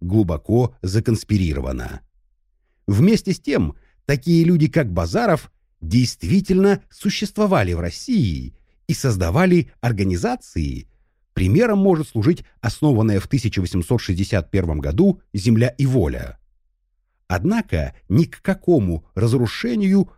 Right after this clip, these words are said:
они не были готовы. Еще Писарев замечает: «В течение тысяча восемьсот шестидесятого и тысяча восемьсот шестьдесят первого года Базаров не мог бы сделать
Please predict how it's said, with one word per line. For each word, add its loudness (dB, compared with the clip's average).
они 2
не 2
были 2
готовы. -2
Еще 0
Писарев 2
замечает: -4
«В 2
течение 2
тысяча -4
восемьсот 0
шестидесятого -2
и 4
тысяча 0
восемьсот 2
шестьдесят -2
первого 2
года -2
Базаров -2
не 4
мог 4
бы 0
сделать 0